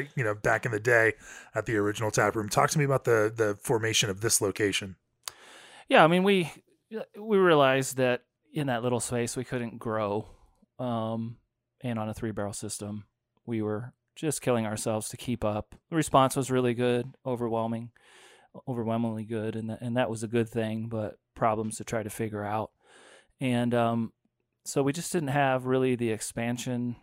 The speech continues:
Speaker 2: area that we needed to in that old location, and, um,
Speaker 1: This is a
Speaker 2: we
Speaker 1: much better consumer-facing location where
Speaker 2: Correct,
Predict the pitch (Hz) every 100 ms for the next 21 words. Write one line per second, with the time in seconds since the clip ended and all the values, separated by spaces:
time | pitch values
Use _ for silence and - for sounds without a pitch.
0 | - - 117 113 117 117 117 117 113 117
1 | - 123 120 120 120 117 117 113 - 113
2 | 113 120 113 113 127 117 113 113 110 _
3 | _ _ _ _ _ _ - 120 113 113
4 | 107 107 - _ _ _ _ _ _ 147
5 | 156 143 170 110 - 107 95 95 - 110
6 | 101 95 101 95 - 101 101 101 113 101
7 | - 113 104 185 190 180 120 92